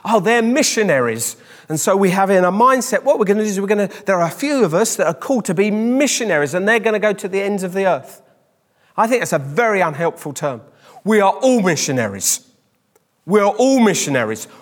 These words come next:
We are all called. Different lanes to run in. Most of us are called to reach Jerusalem. Some of us reach Jerusalem and a bit of Judea.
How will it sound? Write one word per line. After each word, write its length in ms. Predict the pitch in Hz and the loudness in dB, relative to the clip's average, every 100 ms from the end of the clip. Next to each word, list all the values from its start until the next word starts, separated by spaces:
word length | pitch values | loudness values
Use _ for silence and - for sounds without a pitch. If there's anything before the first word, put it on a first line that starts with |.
| _ | _
We 180 | - 202 | -2 2
are 160 | 208 - | 2 2
all 440 | - 262 262 247 | -2 0 2 2
called. 380 | - 247 139 - - _ | 0 -2 -2 -6 -16 _
Different 360 | 180 170 220 185 | -4 -2 -2 0
lanes 380 | 196 240 240 - | 0 0 -2 -2
to 100 | 233 | 0
run 240 | 233 240 | 2 2
in. 200 | 269 285 - - | 2 -2 -8 -2
Most 320 | 196 220 - | 0 0 -2
of 120 | 196 | 0
us 200 | 202 - | 0 -2
are 60 | 175 | -6
called 260 | - 202 | -6 -6
to 100 | 196 | -2
reach 380 | 185 214 202 - | -2 -2 -6 -4
Jerusalem. 560 | 247 262 262 - 170 113 - - | 2 4 4 2 -2 -4 -10 -10
Some 320 | - 196 196 | -2 0 2
of 140 | 196 | 2
us 240 | 208 - 185 | 2 0 -4
reach 280 | 202 160 | -4 -2
Jerusalem 520 | - 214 226 - 226 226 | 0 2 2 0 -2 -2
and 160 | 214 220 | -2 0
a 40 | |
bit 180 | 247 247 | 2 0
of 140 | 240 | 0
Judea. 560 | 247 247 269 311 156 | -2 -4 -2 0 0